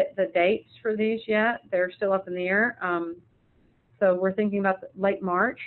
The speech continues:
March twenty-fifth, and then the late April session, April the twenty-second, that'd be after the N C T M meeting. Um, and this week's materials will be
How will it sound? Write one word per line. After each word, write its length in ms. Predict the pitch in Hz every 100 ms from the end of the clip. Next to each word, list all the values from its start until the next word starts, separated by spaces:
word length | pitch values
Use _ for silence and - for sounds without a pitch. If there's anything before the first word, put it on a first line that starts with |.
| -
March 200 | 185 -
twenty-fifth, 640 | - 190 185 - 196 190 196 -
and 180 | 185
then 140 | 180 180
the 100 | 170
late 220 | 180 185
April 320 | 190 190 190 -
session, 440 | 180 180 180 180 - -
April 220 | 180 180
the 80 | 170 -
twenty-second, 540 | 175 170 165 175 170 165
that'd 160 | 165
be 140 | 165 165
after 220 | 160 -
the 120 | 160
N 120 | 160 165
C 80 | -
T 100 | 175
M 120 | 165 165
meeting. 380 | 165 165 160 156 _ _ _ _
Um, 380 | 165 160 156 160 _
and 440 | 175 165 160 160 160 _ _ _ _
this 160 | 196 208 208
week's 280 | 196 -
materials 540 | 185 165 - 175 165 165
will 140 | 170 160
be 160 | 175